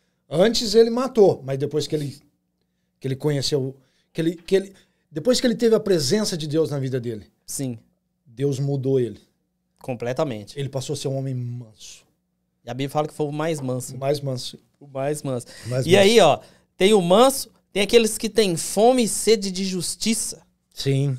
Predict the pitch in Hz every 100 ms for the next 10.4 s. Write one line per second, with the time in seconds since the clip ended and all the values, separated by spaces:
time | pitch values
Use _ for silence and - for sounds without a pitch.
0 | - 139 147 226 226 - _ - 202 156
1 | 190 269 220 226 240 220 208 214 190 180
2 | 165 190 151 113 - - _ _ _ 160
3 | 214 - - - - - 147 185 170 -
4 | 208 233 220 208 196 196 190 165 110 _
5 | _ _ _ _ _ _ - 143 143 135
6 | 127 151 139 160 143 - 135 175 170 127
7 | 110 117 92 - _ _ _ _ _ _
8 | _ 175 202 240 294 294 226 - 196 190
9 | 170 139 127 - 165 147 151 156 143 156
10 | 143 147 160